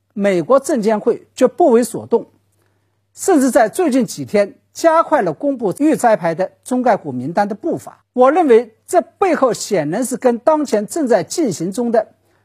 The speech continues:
中美政治与外交博弈密切相关。那么当前中美政治与外交博弈的焦点究竟在哪里呢？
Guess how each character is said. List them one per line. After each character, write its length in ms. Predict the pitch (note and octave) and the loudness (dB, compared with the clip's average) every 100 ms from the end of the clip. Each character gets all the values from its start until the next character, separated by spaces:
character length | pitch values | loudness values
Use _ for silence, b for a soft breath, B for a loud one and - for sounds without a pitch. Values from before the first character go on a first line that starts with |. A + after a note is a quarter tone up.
| _ _ _ | _ _ _
中 200 | F4 E4+ | 2 4
美 160 | B3+ C#3+ | 2 0
政 260 | - E4+ | 0 0
治 160 | G#3 G3 | 0 -2
与 80 | D3+ | 2
外 220 | C#4 G#3+ | 2 4
交 160 | A#3 | 2
博 280 | A3 D3+ D3 | -2 -4 -2
弈 200 | C#4 - _ _ | -2 -2 _ _
密 160 | A#3 | -2
切 100 | F3 | -2
相 240 | D#3 F3+ F3 | -4 -4 -2
关。 240 | D#3+ E3 _ _ _ _ _ _ _ _ _ _ _ _ | -2 -2 _ _ _ _ _ _ _ _ _ _ _ _
那 140 | - D4 | 0 2
么 140 | D4 | 4
当 240 | D4 F4+ F4+ | 4 0 0
前 340 | F#3 E3+ G3 _ _ _ | -4 -6 -6 _ _ _
中 220 | F4 E4+ | 0 2
美 120 | G#3+ | 0
政 280 | D3 F4+ D4 | -2 -4 -2
治 120 | A#3+ | -2
与 60 | D#3 | -2
外 220 | G#3+ C4 | 0 2
交 160 | A#3+ A#3+ | 2 -2
博 260 | E3 F#3+ | -2 -2
弈 40 | C4 | 0
的 100 | - | -2
焦 320 | - E4 E4 | 2 0 0
点 200 | F3+ - _ _ | -10 -20 _ _
究 160 | - C4+ | -4 -4
竟 140 | A#3 | 0
在 140 | G3 D3+ | 0 0
哪 180 | D3 | 0
里 120 | G3+ B2+ | -2 -4
呢？ 200 | C3 | -12